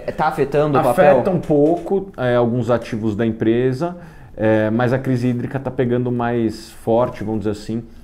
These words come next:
Speaker 2: é, nos estados do Sudeste, né? Ela é uma empresa que tem sofrido menos do que outras empresas podem sofrer. Basta você ver a diferença de cotação dela pra uma empresa como, sei lá, a S G T, que tem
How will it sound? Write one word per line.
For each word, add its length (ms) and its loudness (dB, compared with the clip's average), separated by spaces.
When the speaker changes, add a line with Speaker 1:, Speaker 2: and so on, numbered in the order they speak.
Speaker 2:
é, 180 0
nos 220 -2
estados 400 -2
do 100 -6
Sudeste, 720 -6
né? 320 -6
Ela 680 -4
é 80 -8
uma 140 -6
empresa 400 -6
que 160 -14
tem 520 -8
sofrido 600 -4
menos 380 -4
do 80 -8
que 140 -8
outras 340 -4
empresas 320 -6
podem 240 -6
sofrer. 320 -4
Basta 240 -2
você 60 -2
ver 140 0
a 60 2
diferença 360 -4
de 80 -12
cotação 440 -8
dela 280 2
pra 120 -6
uma 120 -4
empresa 280 -4
como, 220 -8
sei 140 -10
lá, 140 0
a 80 0
S 220 -6
G 140 -2
T, 260 -8
que 80 -8
tem 540 -2